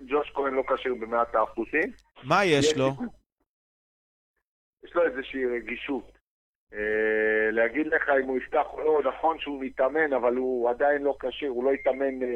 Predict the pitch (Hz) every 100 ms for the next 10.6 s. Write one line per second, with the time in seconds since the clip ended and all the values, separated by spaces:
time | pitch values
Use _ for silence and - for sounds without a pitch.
0 | 107 123 131 - 123 123 123 139 - _
1 | _ _ 123 131 147 147 - 117 123 151
2 | 180 190 - _ _ _ - 175 175 -
3 | - 131 - 127 - 131 117 120 117 -
4 | 127 117 113 117 113 117 113 113 117 117
5 | - 127 147 131 120 123 120 139 123 -
6 | 120 117 117 120 131 131 123 120 123 117
7 | - 120 120 139 135 123 123 110 113 123
8 | 120 - _ _ 123 113 113 151 143 -
9 | - _ - 131 131 127 120 - 120 123
10 | 117 - 151 147 170